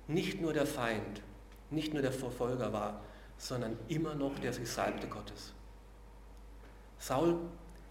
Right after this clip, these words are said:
blieb immer noch für David der Gesalbte Gottes, vor dem er eine heilige Ehrfurcht hatte.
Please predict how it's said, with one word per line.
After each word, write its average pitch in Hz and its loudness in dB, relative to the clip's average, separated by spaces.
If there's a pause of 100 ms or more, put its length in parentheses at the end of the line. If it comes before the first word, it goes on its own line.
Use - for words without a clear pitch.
(320)
blieb 139 0
immer 190 4
noch 127 2
für 117 -2
David 127 2 (420)
der 120 0
Gesalbte 123 0
Gottes, 117 0
vor 117 -2
dem 117 -4
er 110 -2
eine 104 -4
heilige 160 0
Ehrfurcht 107 -2
hatte. - -8